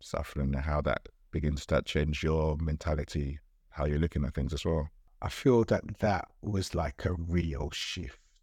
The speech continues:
Speaker 2: I feel being a parent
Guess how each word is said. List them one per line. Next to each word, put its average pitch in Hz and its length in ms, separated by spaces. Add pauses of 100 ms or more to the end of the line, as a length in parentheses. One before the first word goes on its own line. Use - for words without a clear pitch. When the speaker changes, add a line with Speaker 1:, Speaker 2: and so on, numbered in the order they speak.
(2000)
Speaker 2:
I - 80
feel 101 600 (1700)
being 110 180
a 107 60
parent 85 560